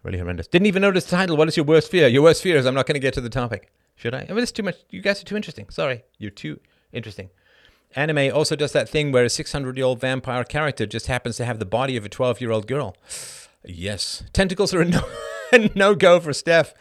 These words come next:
Yes, that's right. That's right. Vor is a type of fetish, but I cannot remember which. <laughs>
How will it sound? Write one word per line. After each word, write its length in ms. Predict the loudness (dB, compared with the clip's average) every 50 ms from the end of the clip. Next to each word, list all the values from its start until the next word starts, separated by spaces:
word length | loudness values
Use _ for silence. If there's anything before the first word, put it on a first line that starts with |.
| -20 -20 -20 -20 -20 -20 -20 -20 _ _ _
Yes, 400 | -8 -2 0 0 0 -2 -6 -8
that's 280 | -10 -8 -8 -8 -10 -10
right. 300 | -12 -12 -12 -12 -14 -18 _ -18 -18 -16 -16 -18 -20 _ _ _ _ _ _ _ _ _ _ _ _ _ _ _ _ _ _ _ _ _ _ _ _ _ _ _ _ _ _ _ _ _ _ _ _ _ _ _ _ _ _ _ _ _ _ _ _ _ _ _ _ _ _ _ _ _ _ _ _ _ _ _ _ _ _ _ _ _ _ _ _ _ _ _ _ _ _ _ _ -12
That's 260 | -10 -10 -10 -10 -10
right. 360 | -10 -10 -10 -10 -14 -18 -20 -18 -18 -18 -18 -20 -20 -20 -20 -20 _ _ _ _ _ _ _ _ _ _ _ _ _ _ _ _ _ _ _ _ _ _ _ _ _ _ _ _ _ _ _ _ -14
Vor 340 | -8 -4 -2 0 0 0 -2
is 100 | -4 -6
a 40 | -10
type 260 | -8 -6 -6 -6 -6
of 80 | -8
fetish, 360 | -4 -2 -2 0 0 -2 -4 -4
but 100 | -6 -6
I 60 | -4
cannot 260 | -2 -4 -4 -4 -4
remember 240 | -4 -4 -4 -4 0
which. 340 | -2 -2 -2 -2 -8 -12 -12 _ _ _ _
<laughs> 160 | -8 -6 -2